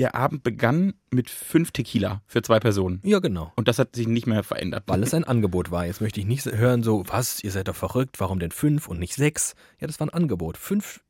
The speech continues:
Speaker 2: Schnäpse, acht Euro.
Speaker 1: Und da haben wir gesagt, das klingt doch nach uns.
Speaker 2: Wir wären ja schön blöd, wenn wir das nicht machen würden.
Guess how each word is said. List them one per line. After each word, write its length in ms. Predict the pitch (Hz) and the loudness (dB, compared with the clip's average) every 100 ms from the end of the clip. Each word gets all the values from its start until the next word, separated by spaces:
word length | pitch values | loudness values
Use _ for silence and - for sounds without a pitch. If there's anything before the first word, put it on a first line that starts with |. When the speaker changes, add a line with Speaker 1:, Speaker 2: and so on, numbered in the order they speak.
| _ | _
Speaker 2:
Schnäpse, 500 | - - 156 - 160 - | -10 -4 -4 -2 -8 -4
acht 260 | 117 - | -6 -6
Euro. 260 | 82 69 71 _ _ _ _ _ | -10 -10 -12 _ _ _ _ _
Speaker 1:
Und 120 | 123 | -2
da 100 | 110 | 0
haben 120 | 107 101 | 0 -2
wir 100 | 95 | 0
gesagt, 400 | 101 113 127 - _ _ _ | 2 2 0 -8 _ _ _
das 220 | - 98 - | -6 -6 -2
klingt 300 | 113 123 143 | 0 0 0
doch 160 | 139 | -2
nach 140 | 160 - | -4 0
uns. 300 | 127 101 - | -2 -2 -4
Speaker 2:
Wir 140 | 90 | -2
wären 140 | 87 87 | -2 -2
ja 80 | |
schön 320 | 82 - 208 185 | -2 0 2 4
blöd, 240 | 95 - | 2 0
wenn 100 | 78 | -2
wir 80 | 76 | -4
das 140 | 80 | -4
nicht 140 | 82 80 | -6 -6
machen 240 | 73 80 | -6 -6
würden. 220 | 73 73 | -8 -8